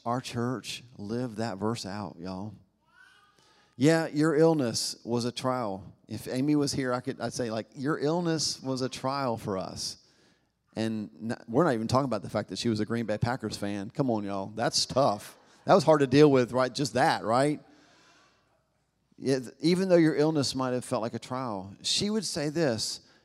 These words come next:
"You did not treat me with contempt or scorn. Instead, you welcomed me as if I were an angel of God." And guess what she is today? She's with God, right?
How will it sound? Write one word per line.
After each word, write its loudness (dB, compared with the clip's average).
"You 2
did 2
not -4
treat -4
me -4
with -2
contempt -6
or -6
scorn. -12
Instead, 0
you 0
welcomed 0
me -8
as -8
if -4
I 0
were -2
an -6
angel -2
of -6
God." -4
And -4
guess -4
what -4
she -6
is -6
today? -8
She's -6
with -4
God, -6
right? -6